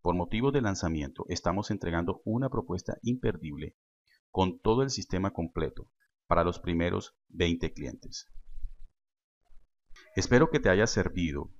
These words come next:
toda la información valiosa que te hemos entregado en este momento, y en agradecimiento por tu tiempo te voy a ofrecer una consultoría de una hora completamente gratis.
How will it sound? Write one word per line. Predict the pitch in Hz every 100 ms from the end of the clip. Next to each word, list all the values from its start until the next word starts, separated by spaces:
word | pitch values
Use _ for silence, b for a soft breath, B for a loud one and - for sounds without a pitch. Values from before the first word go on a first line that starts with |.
| -
toda | 101 110
la | 120 110
información | 101 - 95 90 85 107 120
valiosa | 117 110 117 131
que | - 90
te | 82 80
hemos | 90 104 - -
entregado | 90 85 82 76 80
en | 90
este | 85 98
momento, | 98 78 - - _ b b -
y |
en | 87
agradecimiento | 90 95 95 92 101 - -
por | 71
tu | -
tiempo | - 80 - -
te | 80
voy | 85
a | 95
ofrecer | 95 -
una | 92 90 -
consultoría | 120 127 127 120 98 95 95
de | 87 -
una | 107 113 123 -
hora | - 95 98 -
completamente | 87 80 - 95 104 - 104 - 87 85 - 85
gratis. | 82 73 - - -